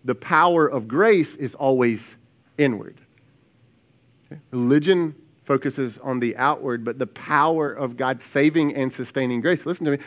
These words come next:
is always inward. I love it how, how Paul vocalized it. Ephesians chapter three, verse sixteen, Paul's praying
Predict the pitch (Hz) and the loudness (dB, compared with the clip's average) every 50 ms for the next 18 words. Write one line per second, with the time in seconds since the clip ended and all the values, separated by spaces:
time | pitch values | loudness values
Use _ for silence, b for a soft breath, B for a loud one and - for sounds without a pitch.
0 | B B B 160 147 131 - - 135 143 151 156 175 165 170 170 170 165 165 151 | B B B 2 2 2 0 0 2 4 6 6 6 6 6 6 6 6 4 4
1 | - B B B B B B B B - 160 156 143 127 117 117 110 - - - | -2 B B B B B B B B 2 4 4 4 2 -4 -8 -12 -16 -18 -20
2 | _ _ _ _ _ _ _ _ _ _ _ _ _ _ _ _ - - 123 123 | _ _ _ _ _ _ _ _ _ _ _ _ _ _ _ _ -10 -4 2 4
3 | 131 151 160 165 147 156 156 147 139 - 139 143 135 127 - - - 175 165 165 | 4 4 4 2 2 4 4 4 4 2 2 0 0 -2 -2 -2 2 4 4 4
4 | 160 135 151 160 170 165 180 165 147 143 135 135 131 110 131 135 123 127 - - | 4 6 6 4 4 4 2 2 4 4 4 4 2 0 0 0 0 0 0 2
5 | 147 160 160 165 151 151 - - 170 156 156 - 160 147 147 - 143 147 143 143 | 2 2 2 2 -2 -2 0 2 2 2 2 2 -2 -6 -6 -4 -2 0 2 2
6 | 127 139 135 127 - - - 151 143 - - - 165 151 143 131 - - 160 143 | 2 2 2 2 0 -2 -4 -4 -4 -4 -4 0 2 2 2 0 0 -2 -2 -2
7 | - - - - - - 143 131 135 143 156 175 196 214 226 | -4 -6 -14 -12 -6 -2 0 2 2 2 2 2 0 0 -4